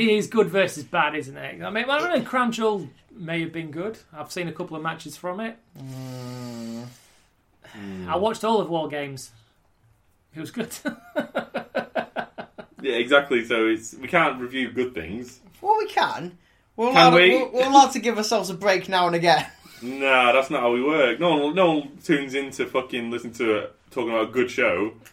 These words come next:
Speaker 3: Oh, remember
Speaker 2: Yeah,
Speaker 3: that
Speaker 2: but
Speaker 3: good
Speaker 2: no
Speaker 3: spot? Oh, look at this good spot. Oh, that, remember that good match?
Speaker 2: Maybe it'll just reinforce the fact that within W W E, the gem is really N X T, not w-, Raw and SmackDown.
Speaker 3: Hmm.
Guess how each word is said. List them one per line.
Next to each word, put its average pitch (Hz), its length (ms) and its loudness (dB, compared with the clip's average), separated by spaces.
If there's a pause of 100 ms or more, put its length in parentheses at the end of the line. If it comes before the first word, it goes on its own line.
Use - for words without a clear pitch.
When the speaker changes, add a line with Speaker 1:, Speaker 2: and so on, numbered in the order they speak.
(340)
Speaker 3:
Oh, 302 140 8
remember 302 160 8
Speaker 2:
Yeah, 302 60 8
Speaker 3:
that 302 100 8
Speaker 2:
but 294 60 4
Speaker 3:
good 165 80 12
Speaker 2:
no 160 100 8
Speaker 3:
spot? 170 320 8
Oh, 151 120 10
look 151 120 4
at 156 40 2
this 165 120 8
good - 260 -4
spot. 113 360 0
Oh, 135 220 6
that, 139 140 6
remember 147 140 0
that 156 160 4
good 113 140 0
match? 107 340 -2
Speaker 2:
Maybe 214 220 0
it'll 170 160 -4
just 180 200 -12
reinforce 165 580 -4
the 160 40 -12
fact - 320 -4
that 143 300 -6 (400)
within 147 460 -6
W 143 280 -6
W 135 420 -6
E, 127 300 -10 (300)
the 151 140 -6
gem 151 300 0
is 139 280 -6
really 139 440 -6 (140)
N 143 140 -8
X - 180 -14
T, 117 340 -8 (480)
not 143 280 -6 (200)
w-, 143 200 -12
Raw 139 240 -4
and 135 120 -12
SmackDown. 123 540 -10 (1040)
Speaker 3:
Hmm. 95 400 -18